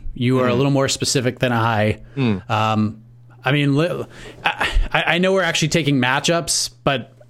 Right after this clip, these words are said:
Speaker 1: we just need to see a lightweight title fight, like, officially on the books. That is my number one. This division is the biggest competitive storyline in the sport without question, A K. People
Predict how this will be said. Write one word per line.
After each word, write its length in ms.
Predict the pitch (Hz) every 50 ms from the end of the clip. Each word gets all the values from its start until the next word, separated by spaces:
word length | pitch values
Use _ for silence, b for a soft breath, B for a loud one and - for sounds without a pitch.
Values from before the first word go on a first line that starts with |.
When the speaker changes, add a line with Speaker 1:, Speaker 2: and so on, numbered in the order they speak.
| - B B B B B B
Speaker 1:
we 100 | 156 185
just 220 | 185 214 - -
need 120 | 190 180 180
to 80 | 165
see 140 | 156 - 175
a 80 | 165 156
lightweight 380 | 147 147 143 139 139 131 127
title 240 | - 143 135 123 120
fight, 420 | - - 127 113 110 107 101 - -
like, 160 | 123 123 -
officially 500 | 131 123 - - 156 - - 143 131 127
on 140 | 120 120 113
the 80 | 107
books. 300 | 92 104 104 - - -
That 160 | - 147 160
is 100 | 175 165
my 140 | 151 151 147
number 200 | 143 135 120 123
one. 260 | 120 113 110 101 101
This 140 | 127 185 -
division 460 | - 185 147 156 160 147 147 139 131
is 240 | 135 135 139 131 123
the 340 | 117 135 131 131 127 127 - B B B B B B B B B 113 113
biggest 420 | 131 170 175 190 202 196 - -
competitive 560 | - 165 165 151 - - 170 170 175 165 170
storyline 880 | 147 - - - - 165 151 156 156 165 165 165 165 165 165 165 165 - -
in 160 | 160 165 170
the 80 | 165 156
sport 580 | - - - - 160 156 147 139 131 - - -
without 480 | - 151 151 151 - - 170 160 151 156
question, 460 | - - 160 156 - - - 123 113
A 140 | 117 113 110
K. 240 | - 123 117 113
People 500 | 107 - - 185 180 214 202 196 190 190